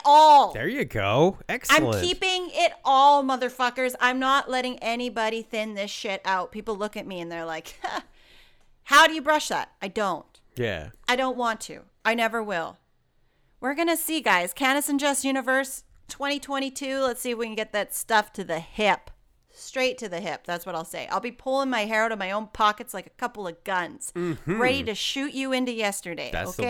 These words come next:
Speaker 2: the way to do it. Yeah.
Speaker 1: I'm
Speaker 2: You've
Speaker 1: getting
Speaker 2: got
Speaker 1: ready for Westerns 'cause I feel like Jess brought a book
Speaker 2: Mm-hmm.
Speaker 1: today, and I
Speaker 2: So,
Speaker 1: think
Speaker 2: Candace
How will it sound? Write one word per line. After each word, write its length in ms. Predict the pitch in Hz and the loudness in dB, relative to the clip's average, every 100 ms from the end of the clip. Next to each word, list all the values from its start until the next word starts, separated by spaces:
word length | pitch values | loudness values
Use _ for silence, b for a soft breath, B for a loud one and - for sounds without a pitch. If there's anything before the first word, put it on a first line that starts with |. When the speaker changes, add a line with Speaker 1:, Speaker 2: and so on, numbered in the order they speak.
| 247 | 0
Speaker 2:
the 60 | |
way 60 | - | -2
to 40 | - | -6
do 240 | 110 117 | -6 -4
it. 180 | 85 - - - _ _ _ _ _ - | -6 -8 -14 -20 _ _ _ _ _ -8
Yeah. 400 | 113 123 92 90 - | -4 -4 -4 -4 2
Speaker 1:
I'm 160 | 240 | 2
Speaker 2:
You've 40 | 254 | 4
Speaker 1:
getting 200 | 262 247 | 4 4
Speaker 2:
got 20 | |
Speaker 1:
ready 200 | 247 226 | 2 2
for 160 | 208 220 | -2 -2
Westerns 520 | 233 233 - 202 180 | 0 0 -2 -6 -6
'cause 140 | 220 | -6
I 140 | 208 190 | -4 -4
feel 280 | 262 302 277 | -6 -4 -2
like 220 | 185 170 | -4 -6
Jess 220 | 220 202 | -8 -8
brought 220 | - 185 | -6 -4
a 20 | 156 | 0
book 180 | 151 104 | -2 0
Speaker 2:
Mm-hmm. 180 | 147 233 | -2 -2
Speaker 1:
today, 240 | 131 104 | -2 -4
and 80 | 175 | -4
I 60 | |
Speaker 2:
So, 200 | 175 151 113 | -4 -4 -2
Speaker 1:
think 100 | - | 0
Speaker 2:
Candace 540 | 151 143 - - - | 0 -4 -10 -14 -18